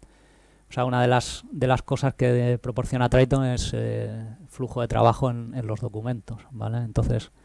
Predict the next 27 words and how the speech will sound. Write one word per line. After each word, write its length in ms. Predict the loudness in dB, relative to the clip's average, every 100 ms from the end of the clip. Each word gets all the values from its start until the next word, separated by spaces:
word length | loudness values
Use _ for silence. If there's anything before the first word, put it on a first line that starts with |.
| -20 -20 -20 -20 -20 _ _ _ -4
cuando 280 | -2 0
un 80 | 2
documento 460 | 2 4 2 4 6
tiene 240 | 6 4
flujo 680 | 2 0 2 4 6 6 4
de 120 | 4
trabajo, 420 | 4 2 2 -2
normalmente 600 | -2 -2 -2 -2 0 0 0
siempre 260 | -2 -4
hay 60 | -4
un 80 | -4
estado 280 | -2 -2
inicial 300 | -2 -2 0
borrador, 600 | 4 6 6 6 6 2 -2 _ _
donde, 720 | -18 -16 -12 -10 -10 -8 -8 -8
pues, 240 | -12 -16 -14
tú 140 | -10
puedes 180 | -8 -8
registrar 480 | -6 -6 0 2 2
el, 600 | 0 0 -4 -8 -12 -16 -12
el 240 | -12 -10
documento 580 | -12 -10 -6 -6 -6 -10
sin, 520 | -8 -8 -8 -12 -14 -18 _ _ _ _ _ _ _ _ _ -12
eh, 400 | -8 -6 -8 -8
sin 220 | -6 -6 -4
más, 260 | -2 0
¿vale? 380 | 0 0 -2